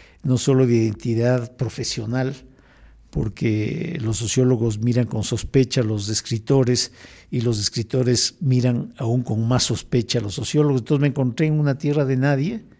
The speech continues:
¿ya? Que fue muy positivo porque, eh, finalmente me dio mucha libertad para, para, para vi-, vivir la literatura, ¿no?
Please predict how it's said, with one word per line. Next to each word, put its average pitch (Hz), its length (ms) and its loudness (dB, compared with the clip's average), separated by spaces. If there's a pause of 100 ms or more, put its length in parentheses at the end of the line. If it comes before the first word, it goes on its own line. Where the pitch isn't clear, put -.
(100)
¿ya? - 340 -6 (600)
Que 120 120 -2
fue 135 160 0
muy 139 180 4
positivo 143 640 -2
porque, 113 560 -4 (420)
eh, - 160 -8
finalmente 123 580 0
me 117 160 0
dio 120 460 2
mucha 123 320 0
libertad 113 500 -2
para, 104 640 -4 (840)
para, 101 540 -6 (720)
para 113 400 -2 (180)
vi-, - 140 -4
vivir 131 460 2
la 135 80 4
literatura, 107 720 -4
¿no? 151 320 -8